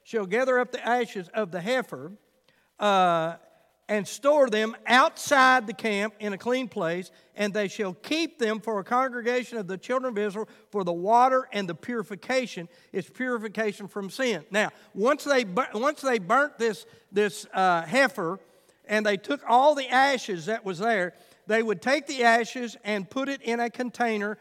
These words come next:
and put it in a place that was purified, okay? Now, let me say this to you.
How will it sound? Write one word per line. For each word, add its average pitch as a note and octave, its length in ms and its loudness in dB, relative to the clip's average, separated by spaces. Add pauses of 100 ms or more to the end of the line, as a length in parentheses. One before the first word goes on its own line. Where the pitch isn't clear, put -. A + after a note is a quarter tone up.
(240)
and G3 240 -2
put B3+ 180 -2
it C4 140 -4
in A#3 260 -2
a F#3+ 180 -2
place B3 720 2 (200)
that A3 180 -2
was G3+ 180 -6
purified, F#3 640 -4 (180)
okay? A3 460 -4 (480)
Now, F3+ 100 -4
let B3+ 120 0
me C4 100 -2
say B3 200 0
this A3+ 220 -2
to G3 140 -4
you. B2+ 160 -10